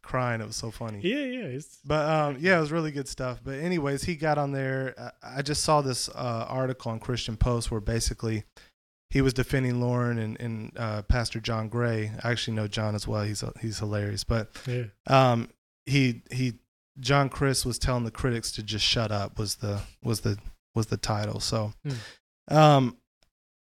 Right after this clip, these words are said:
Speaker 1: I'm not, I don't wanna go through the whole thing here. We, we could put that one in the link as well, but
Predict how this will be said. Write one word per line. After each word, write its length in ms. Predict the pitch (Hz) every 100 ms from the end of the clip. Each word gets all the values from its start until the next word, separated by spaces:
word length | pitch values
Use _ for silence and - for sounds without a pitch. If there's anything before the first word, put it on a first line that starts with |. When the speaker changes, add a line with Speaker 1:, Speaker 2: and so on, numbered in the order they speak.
| _ -
Speaker 1:
I'm 120 | 160
not, 180 | 180 156 117
I 200 | 139 143
don't 160 | 156
wanna 140 | 151 143
go 120 | 139
through 180 | 131 135
the 120 | 123
whole 160 | 123 127
thing 300 | - 127 120
here. 240 | 120 120
We, 160 | 120 127
we 120 | 127
could 140 | 120
put 160 | 107 127
that 160 | 113 110
one 140 | 117
in 80 | 110
the 80 | 110
link 320 | 117 113 -
as 140 | 107
well, 260 | 113 120 113
but 300 | 107 110